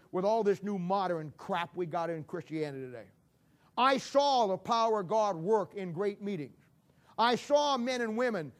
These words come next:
that the Bible really meant something in their life.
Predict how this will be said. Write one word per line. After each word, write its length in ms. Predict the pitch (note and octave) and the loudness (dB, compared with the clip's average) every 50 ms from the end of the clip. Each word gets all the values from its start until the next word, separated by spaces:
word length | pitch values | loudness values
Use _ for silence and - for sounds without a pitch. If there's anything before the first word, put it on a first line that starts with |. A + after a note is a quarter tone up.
| _ - | _ -2
that 200 | G#3+ G#3 F#3+ - | 0 0 0 -2
the 80 | G3 | -4
Bible 440 | E3+ C3+ A#3 A#3+ B3 G#3 G#3 G3 G#3 | 2 4 4 6 6 4 4 2 0
really 240 | A#3 A#3+ G#3+ G#3 G3 | 0 0 -2 -2 -2
meant 320 | F#3+ G#3 A#3+ B3 B3+ - | -2 -2 -2 -2 -4 -6
something 400 | - - A3 G3 F3 G3+ G3 F#3+ | -4 -2 -2 -2 -2 -6 -6 -6
in 120 | F#3+ F#3+ F#3 | -6 -4 -4
their 160 | F3+ F3 E3 | -4 -4 -2
life. 260 | D#3+ D#3+ D3 B2 | -2 -4 -4 -6